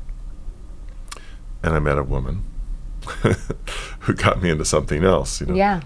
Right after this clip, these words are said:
Speaker 1: women will get men to do things, uh, when the relationship is new.
Speaker 2: <laughs>
Speaker 1: You know? <laughs> Ask anybody.
Speaker 2: Mm-hmm.
Speaker 1: It's true.
Speaker 2: This is true.
Speaker 1: Yeah. Like, two years later, they're not gonna do it.
Speaker 2: No.
Speaker 1: But, but when it's early on, they want to please you. So,
Speaker 2: Mm-hmm.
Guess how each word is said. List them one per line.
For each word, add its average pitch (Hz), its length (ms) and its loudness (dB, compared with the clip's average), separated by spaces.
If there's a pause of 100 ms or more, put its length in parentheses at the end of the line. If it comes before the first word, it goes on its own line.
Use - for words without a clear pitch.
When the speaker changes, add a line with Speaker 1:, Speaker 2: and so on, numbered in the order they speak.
Speaker 1:
women 92 300 6
will 78 120 4
get - 280 0
men 76 180 2
to 67 60 -2
do 78 160 2
things, 67 460 -2
uh, 76 120 0 (280)
when 76 140 0
the 69 80 2
relationship 69 640 0
is 67 120 -4
new. 73 240 -2 (680)
Speaker 2:
<laughs> - 160 -4 (580)
Speaker 1:
You - 180 -2
know? 190 420 6 (840)
<laughs> 135 100 6 (800)
Ask 101 260 6
anybody. 78 480 6
Speaker 2:
Mm-hmm. 185 340 2
Speaker 1:
It's - 160 -2
true. 180 200 2
Speaker 2:
This 175 180 0
is 180 200 -2
true. 135 260 -2 (160)
Speaker 1:
Yeah. 76 160 -4 (440)
Like, 87 260 0
two 95 120 2
years 90 240 10
later, 92 320 8 (160)
they're - 240 0
not 76 160 4
gonna 69 180 -4
do 65 140 -4
it. - 120 -8 (120)
Speaker 2:
No. 156 80 -2
Speaker 1:
But, 73 180 -2 (140)
but - 240 -6 (120)
when 76 140 -4
it's 67 140 -6
early 98 260 4
on, 71 280 0
they 73 100 -4
want 73 240 -2
to - 60 -8
please 69 280 -4
you. - 100 -6
So, - 180 -6
Speaker 2:
Mm-hmm. 175 420 0